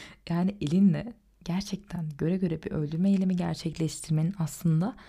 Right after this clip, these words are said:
o ibadette gerekli olduğundan bahsediyordu. Böylelikle içimizde bulunan bu kötü duygular, bizi yiyip bitiren şeyler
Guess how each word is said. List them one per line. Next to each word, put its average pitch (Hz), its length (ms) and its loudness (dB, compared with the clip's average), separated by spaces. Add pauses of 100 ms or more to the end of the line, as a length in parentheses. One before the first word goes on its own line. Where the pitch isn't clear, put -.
(300)
o 196 60 0
ibadette 170 640 0
gerekli 185 440 -2
olduğundan 156 560 2
bahsediyordu. - 560 -6 (640)
Böylelikle 160 640 -2
içimizde 175 500 -2
bulunan 160 400 -2
bu 160 120 -8
kötü 180 300 -8
duygular, 151 600 -6 (640)
bizi 160 180 -2
yiyip 170 260 -4
bitiren 151 320 -6
şeyler 160 600 -10